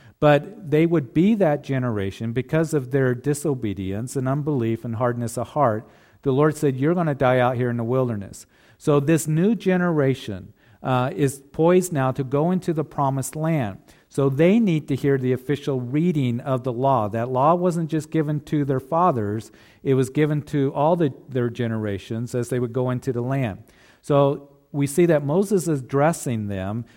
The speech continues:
to give them the law, to, to remind them of God's covenant with them, that they are a special people,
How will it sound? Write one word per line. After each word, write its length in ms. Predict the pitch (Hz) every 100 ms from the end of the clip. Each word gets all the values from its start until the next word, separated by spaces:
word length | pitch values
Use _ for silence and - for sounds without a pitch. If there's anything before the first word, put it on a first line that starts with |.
| _ -
to 100 | 135
give 400 | 131 190 208 160
them 220 | 139 135
the 140 | -
law, 360 | 120 101 98 113
to, 260 | 120 143 127
to 180 | -
remind 440 | 139 139 147 175 185
them 160 | 165
of 120 | 143 135
God's 280 | 135 135
covenant 420 | - 151 139 120 117
with 200 | 104 -
them, 180 | 110
that 200 | 113 127
they 160 | 123 139
are 220 | 135 170
a 40 | 175
special 420 | - 123 - 113
people, 560 | - 107 - 107 113